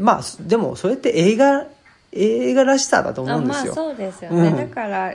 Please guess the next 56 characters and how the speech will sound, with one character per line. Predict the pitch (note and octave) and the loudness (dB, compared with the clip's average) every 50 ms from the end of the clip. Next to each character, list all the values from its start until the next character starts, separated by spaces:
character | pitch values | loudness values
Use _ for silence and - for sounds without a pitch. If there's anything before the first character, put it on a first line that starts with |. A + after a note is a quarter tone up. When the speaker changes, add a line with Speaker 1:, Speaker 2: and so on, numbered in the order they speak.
| - - - | -10 -12 -12
Speaker 2:
や | A#3+ B3+ | -12 -10
っ | |
ぱ | B3+ - F4+ F4+ | -8 -8 -8 -8
り | D4+ B3+ | -8 -8
ち | - D4 | -8 -10
ょ | |
っ | C#4+ | -10
と、 | C#4+ - G#3 F#3+ F#3 - - | -8 -6 -6 -6 -6 -6 -10
そ | - - G3+ G3 | -12 -12 -10 -10
の、 | G3 F#3+ F#3+ F#3+ F#3 F#3 | -8 -8 -8 -8 -8 -8
原 | A#3 B3+ C#4+ C#4+ | -6 -6 -6 -6
作 | C#4+ D#4+ D#4+ D#4 - D#4 D4+ | -8 -10 -10 -8 -8 -8 -8
そ | D4+ C#4+ C4+ | -8 -8 -8
の | C4 C4 C4+ | -8 -8 -8
ま | C4+ C4+ C4+ C4 | -8 -8 -8 -8
ま | B3+ B3+ B3+ B3+ B3+ A#3+ A3+ | -8 -6 -6 -6 -6 -6 -8
映 | A#3 A#3 A#3 A3+ | -10 -10 -10 -10
像 | A#3 A#3+ A#3+ | -10 -10 -8
に | A#3+ A#3 A#3 A#3+ A3+ | -8 -8 -8 -10 -12
し | A#3 - - - - _ | -14 -18 -20 -20 -20 _
た | - B3+ B3 A#3 | -10 -10 -8 -6
ら、 | A3 F#3+ F3+ | -6 -6 -6
や | E3+ E3+ | -8 -10
っ | - | -12
ぱ | - G3 F#3 | -12 -14 -14
ち | - - | -12 -12
ょ | G3+ | -14
っ | F#3+ | -14
と | - - - G3 | -16 -14 -14 -12
違 | F#3 F3+ F#3 F#3+ G3 | -10 -10 -8 -8 -8
う | |
ん | G3 G3 | -8 -10
じ | F#3+ | -10
ゃ | F#3 F3 | -12 -12
な | F3+ F3+ F3 | -12 -14 -14
い | E3+ F3 | -14 -16
か | F3 - F3+ F3 | -16 -16 -14 -14
な | F3+ F#3+ G3 G3 | -12 -12 -12 -12
っ | |
て | G3 - - F3+ | -14 -14 -14 -14
い | E3+ F3 | -12 -12
う | F3+ F3+ F#3+ - - | -12 -14 -16 -16 -16
の | - - | -16 -16
は、 | - - - - _ _ - | -16 -16 -16 -20 _ _ -20
Speaker 1:
そ | - - D#3 C3+ | -12 -8 -8 -8
う | B2 | -8
そ | - - C3 | -6 -6 -6
う。 | A#2+ | -4
Speaker 2:
思 | - G3 F#3+ F#3+ F#3+ F#3+ F#3+ | -6 -6 -10 -10 -10 -10 -12
い | F#3+ | -12
ま | F#3+ F#3 F#3 F#3 F#3 F3+ | -12 -14 -14 -14 -16 -16
し | - _ _ | -18 _ _
た | - - | -20 -20
よ | - - - | -20 -14 -8
ね。 | D3+ | -4
Speaker 1:
ね、 | D3+ E3 E3 E3 F#3+ | -4 -2 -2 -4 -6